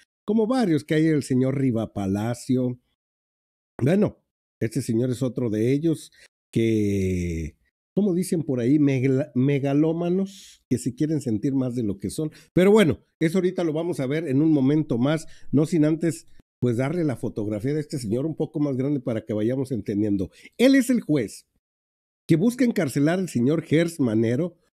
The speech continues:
por la ineptitud que tuvo en el caso de la Fiscalía General, en el caso de Rosario Robles, perdón, ante la denuncia de la Fiscalía General de la República, ante el expediente que armó también la Unidad de Inteligencia Fin-, Financiera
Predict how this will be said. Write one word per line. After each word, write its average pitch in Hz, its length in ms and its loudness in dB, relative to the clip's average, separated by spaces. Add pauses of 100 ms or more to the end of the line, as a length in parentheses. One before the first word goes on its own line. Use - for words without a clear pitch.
por 143 160 4
la 160 60 4
ineptitud 165 800 2
que 147 140 2
tuvo 196 280 2
en 175 60 2
el 123 120 -2
caso 170 280 -2
de 156 120 -2
la 113 100 0
Fiscalía 127 480 -2
General, 139 500 -2 (240)
en 139 140 4
el 131 100 0
caso 196 280 0
de 127 520 2
Rosario 139 420 -2
Robles, 170 360 -2
perdón, 190 460 -2 (480)
ante 160 260 2
la 160 140 4
denuncia 190 380 2
de 165 80 0
la 139 120 -2
Fiscalía 139 460 -4
General 151 360 -2
de 123 120 -4
la 131 100 -2
República, 160 720 -4 (260)
ante 165 380 -2
el 156 140 0
expediente 180 840 4
que 151 120 2
armó 139 340 2
también 156 480 2 (240)
la 139 140 2
Unidad 139 260 4
de 175 60 2
Inteligencia 156 680 0
Fin-, 135 400 -2
Financiera 143 800 0